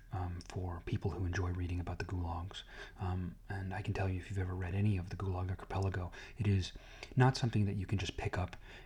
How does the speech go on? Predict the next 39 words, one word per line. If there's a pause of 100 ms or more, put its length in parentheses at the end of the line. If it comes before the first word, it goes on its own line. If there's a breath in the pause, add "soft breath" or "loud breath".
(100)
and,
uh,
read
a
few
pages
or,
or,
uh,
or
a
few
parts
and
then
put
it
back
down. (440 loud breath)
Kolyma
Tales
is
definitely
one
of
those
books, (360 loud breath)
and, (420 loud breath)
um, (360)
I
think (340 loud breath)
everybody
will
get
a
lot
out
of
it